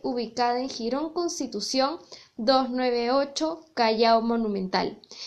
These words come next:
El menú marino está a cincuenta soles y es una fuente exquisita. El pescado es súper fresco.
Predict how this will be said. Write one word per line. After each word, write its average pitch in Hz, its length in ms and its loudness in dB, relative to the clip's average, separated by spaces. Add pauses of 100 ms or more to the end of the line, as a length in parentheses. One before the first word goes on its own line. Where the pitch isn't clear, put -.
(140)
El 294 160 4
menú 349 240 6
marino 403 340 6
está 381 260 2
a 302 40 0
cincuenta 285 520 -2
soles 320 520 2
y 269 120 2
es 262 160 0
una 262 160 -2
fuente 262 600 -4
exquisita. 220 840 -4 (420)
El 254 160 2
pescado 285 580 0
es 277 180 0
súper 262 420 -4
fresco. - 440 -4